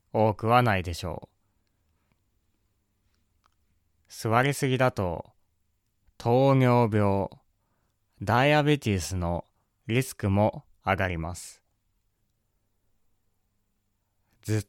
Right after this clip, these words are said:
と座っていて、足を動かさないと、インスリン抵抗性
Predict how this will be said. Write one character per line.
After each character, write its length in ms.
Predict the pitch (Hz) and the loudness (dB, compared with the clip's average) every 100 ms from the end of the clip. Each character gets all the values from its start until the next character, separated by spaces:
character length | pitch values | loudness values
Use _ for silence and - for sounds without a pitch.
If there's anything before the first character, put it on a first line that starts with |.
| _ | _
と 140 | 147 | -2
座 280 | 143 - 131 | 0 0 2
っ 80 | 127 | 0
て 220 | - 123 | -2 -2
い 80 | 120 | 0
て、 440 | - 113 98 - - _ _ _ _ _ | 0 0 0 -6 -16 _ _ _ _ _
足 380 | - 104 - 160 | -4 -2 0 0
を 200 | 139 104 | 2 2
動 160 | 98 101 | 0 -2
か 140 | 101 | -4
さ 140 | - 101 | -4 -4
な 160 | 85 | -4
い 80 | 87 | -6
と、 320 | 98 95 - _ _ _ _ _ _ _ _ _ - | -4 -4 -6 _ _ _ _ _ _ _ _ _ -2
イ 140 | 113 | 0
ン 120 | 135 | 0
ス 240 | 139 - 127 | -2 -2 0
リ 120 | 123 | 2
ン 140 | 117 | 0
抵 340 | - 104 107 104 | -2 -2 -2 -2
抗 280 | 104 98 | -2 -2
性 360 | 95 98 85 82 | -2 -4 -6 -8